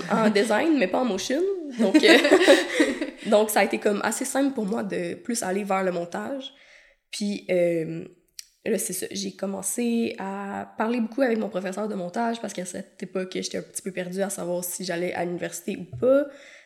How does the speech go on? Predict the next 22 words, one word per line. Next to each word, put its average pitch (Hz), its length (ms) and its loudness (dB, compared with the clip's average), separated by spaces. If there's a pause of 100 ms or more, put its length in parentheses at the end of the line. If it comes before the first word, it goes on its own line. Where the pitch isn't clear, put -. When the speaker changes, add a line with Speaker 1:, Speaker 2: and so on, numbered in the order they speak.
(120)
Speaker 1:
Après, 262 720 -2
c'était 208 320 -4
durant 196 220 -6
la 202 100 0
covid 214 320 -4
aussi, 254 640 -2
euh, 196 460 -4
il 196 40 -6
y 220 40 2
avait 196 120 2
un 196 60 0
programme 214 640 -2
de 175 280 -2 (180)
film 247 340 -2
production 220 600 -4
à 175 80 -6
Concordia, 185 640 -4 (160)
à 196 80 -6
Montréal, 175 320 -4
qui - 120 -10
m'intéressait, 175 560 -4
mais 175 280 0